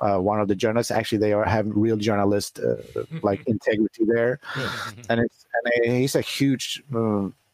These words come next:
Speaker 1: fighting game fan, and he saw this, and, you know, th-, there's something wrong here. His gut feeling told me that this is not right, not for a guy like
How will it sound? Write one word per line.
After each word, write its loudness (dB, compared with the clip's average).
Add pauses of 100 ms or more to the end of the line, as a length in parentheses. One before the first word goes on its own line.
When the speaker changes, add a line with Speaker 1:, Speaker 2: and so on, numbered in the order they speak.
Speaker 1:
fighting 0
game 0
fan, 0
and -2
he 2
saw 0
this, 0
and, -4
you 0
know, 0
th-, -2
there's 0
something -2
wrong 0
here. 2
His -2
gut 0
feeling -2
told -2
me -2
that -2
this -4
is -10 (500)
not 2
right, 2 (140)
not 0
for 0
a -2
guy 2
like 2